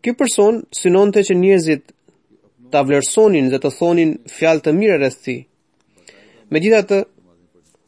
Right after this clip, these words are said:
Zoti, për shkak të një veprimi të mirë që ai kishte realizuar në të kaluarën, bëri që të tjerët e merrnin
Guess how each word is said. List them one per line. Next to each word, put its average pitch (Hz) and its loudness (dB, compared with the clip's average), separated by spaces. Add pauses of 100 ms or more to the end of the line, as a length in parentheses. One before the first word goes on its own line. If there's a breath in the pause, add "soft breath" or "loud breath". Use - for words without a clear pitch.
Zoti, 190 0 (720)
për 160 -2
shkak 190 -2
të 190 0
një 175 2
veprimi 190 0
të 143 2
mirë 185 0 (560)
që 143 -2
ai 151 0
kishte 143 -2
realizuar 143 0
në 139 -2
të 139 -4
kaluarën, 156 0 (640 soft breath)
bëri 156 2 (480)
që 139 -4
të 135 -6
tjerët 202 0
e 147 0
merrnin 185 2